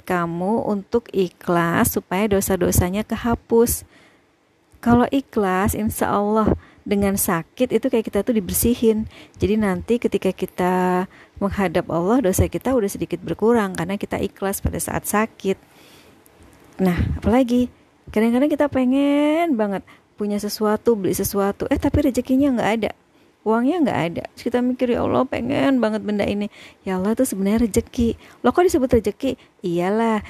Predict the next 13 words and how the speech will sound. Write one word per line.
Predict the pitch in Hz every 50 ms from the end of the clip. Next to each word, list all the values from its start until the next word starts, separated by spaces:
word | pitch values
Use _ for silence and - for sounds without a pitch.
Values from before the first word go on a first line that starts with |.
| - -
siapa | - - 214 208 208 202
tahu | - 196 190 208 226 233 226 208 214 208
kalau | - 208 202
kamu | 190 - 202 202 196
punya | 202 202 196 202 190
benda | 185 196 190 190 190
yang | 190 190 190
kamu | 196 190 185 180 190 190
inginkan | 196 190 190 196 185
itu | - 226 262
kamu | 262 269 269 262 220
jadi | 196 202 208
sombong. | - 226 233 247 247 226 208 208 208 214 220